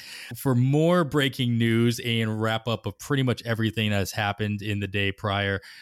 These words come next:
make sure you're listening to the First Pitch podcast with K C Bubba and Jake Crumpler on the weekends. They break down all the news highlights and observations from every day's worth of games, as well as looking ahead at each slate to keep you up to date with everything you need to know to win your fantasy league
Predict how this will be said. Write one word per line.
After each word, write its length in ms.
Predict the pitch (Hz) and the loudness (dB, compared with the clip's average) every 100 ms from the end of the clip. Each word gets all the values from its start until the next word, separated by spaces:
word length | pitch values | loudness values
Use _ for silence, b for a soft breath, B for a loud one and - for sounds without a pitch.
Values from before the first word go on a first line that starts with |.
| 101 | -4
make 180 | 110 117 | -4 -2
sure 160 | 110 | -2
you're 120 | 101 | -2
listening 320 | 101 92 101 87 | -2 -4 -6 -8
to 100 | 92 | -10
the 60 | - | -8
First 380 | 101 95 - - | -6 -6 -8 -8
Pitch 240 | 101 - - | -8 -10 -6
podcast 500 | 104 92 - 92 - | -6 -4 -4 -6 -6
with 140 | 98 | -14
K 220 | - 101 92 | -10 -8 -8
C 240 | - 98 | -8 -10
Bubba 280 | - 95 95 B B B 117 | -8 -8 -8 B B B -2
and 240 | 104 104 110 | -2 -2 -6
Jake 280 | 104 95 - | -4 -4 -6
Crumpler 500 | - 95 95 98 95 | -10 -10 -6 -6 -4
on 140 | 92 | -6
the 80 | 87 | -6
weekends. 480 | 101 - 104 98 - B B | -6 -2 -2 -2 -8 B B
They 140 | 117 123 | -2 0
break 260 | 123 110 | 0 0
down 180 | 110 101 | -2 -2
all 240 | 123 147 | 0 0
the 100 | 131 | 2
news 220 | 113 107 - | 2 0 0
highlights 440 | 104 101 98 - | 0 2 0 -2
and 80 | 98 | -4
observations 580 | 95 101 95 92 101 95 | -4 -4 -4 -4 -6 -6
from 160 | 101 | -6
every 240 | 104 104 104 | -4 -2 -2
day's 260 | 98 95 | -2 -4
worth 220 | 104 95 - | -8 -8 -6
of 80 | |
games, 360 | 98 95 90 - B B - | -4 -4 -6 -12 B B -14
as 120 | 92 | -4
well 180 | 101 98 | -2 0
as 160 | 92 110 | -2 -6
looking 220 | 104 101 | -4 -4
ahead 320 | 90 95 90 _ _ _ | -2 -4 -6 _ _ _
at 100 | 95 | -8
each 160 | 107 - | -6 -4
slate 360 | - 104 92 | -2 -2 -4
to 80 | - | -6
keep 200 | - 90 | -6 -4
you 80 | 92 | -4
up 100 | 95 | -4
to 100 | 107 | -4
date 160 | 101 92 | -4 -4
with 160 | 87 | -4
everything 340 | 107 107 113 98 | -4 -2 -4 -4
you 160 | 110 | -2
need 140 | 131 120 | -2 0
to 100 | 120 | 0
know 160 | 110 | 2
to 80 | 101 | 0
win 260 | 95 98 98 | 0 -2 -2
your 120 | 95 | -6
fantasy 420 | - 98 90 101 | -4 -4 -4 -6
league 260 | 95 90 | -6 -6